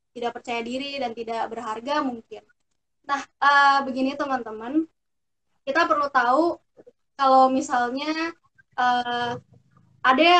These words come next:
ada hal-hal yang bisa kita kontrol dan ada hal-hal yang nggak bisa kita kontrol. Nah, hal yang bisa kontrol, kita kontrol tuh apa sih? Ya, diri kita sendiri. Tadi, eh, udah disebut sikap ya, gimana kita menyikapi. Nah, sikap itu ada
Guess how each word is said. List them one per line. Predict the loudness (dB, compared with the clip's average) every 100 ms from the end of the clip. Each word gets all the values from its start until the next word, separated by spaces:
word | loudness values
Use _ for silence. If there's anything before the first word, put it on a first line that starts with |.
| 2 -6
ada | -6 2
hal-hal | 4 4 0
yang | -2
bisa | -6
kita | -10 -8 -6
kontrol | -6 -6 -10 -4 -2 -2 _ _ -20 _
dan | -6 -4
ada | -4 -4 -2 0 -2 _
hal-hal | 2 2 4 0 0
yang | 0 0 0
nggak | 0 -4
bisa | -8
kita | -8 -6
kontrol. | -6 -6 -8 -10 -10 -10 -20 -20 -20 -20 -16 -14 -14 -10
Nah, | -8 -2
hal | 0 0
yang |
bisa | -2 -4 -2
kontrol, | -4 -6 -14 -20 -20 -20 -20 -20 -12
kita | -4
kontrol | 2 2 2 4
tuh | 6
apa | 6 4
sih? | 0 -6 -8 -2
Ya, | 0
diri | 0 0 -8
kita | -10
sendiri. | -8 -4 -2 -2 -6 _ _
Tadi, | -4 2 4 2
eh, | _ _ 2 6
udah | 6 4
disebut | 0 -4 -4
sikap | -2 -2 -2 -2
ya, | -2
gimana | 2 6 6
kita | 6 2
menyikapi. | 2 0 -6 -12 -12 -20 _ _ -4
Nah, |
sikap | -4 -6 -6 -6
itu | -6 -2 0
ada | 0 0 0